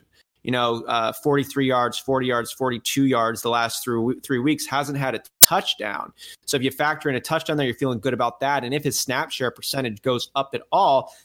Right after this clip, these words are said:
that could elevate him into another tier 'cause he's currently right kind of in the muck there, of all the other tight ends, but is only, you know,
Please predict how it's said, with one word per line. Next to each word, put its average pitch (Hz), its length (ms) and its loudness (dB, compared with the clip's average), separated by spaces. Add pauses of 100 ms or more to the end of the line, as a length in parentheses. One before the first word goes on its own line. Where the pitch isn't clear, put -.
that 151 260 -2
could 175 380 0
elevate 135 420 0
him 139 160 0
into 127 220 -2
another 123 280 0
tier 156 300 0
'cause 113 140 -10
he's - 240 -4 (100)
currently 190 340 0
right 147 220 0
kind 151 180 -2
of 135 60 2
in 131 100 0
the 110 60 -2
muck 107 340 -2
there, 156 280 2 (360)
of 113 100 -2
all 139 120 4
the 131 100 4
other 139 180 4
tight 143 260 0
ends, 147 220 2
but 131 120 0
is 123 120 0
only, 135 280 2
you 117 360 -6
know, 117 180 -10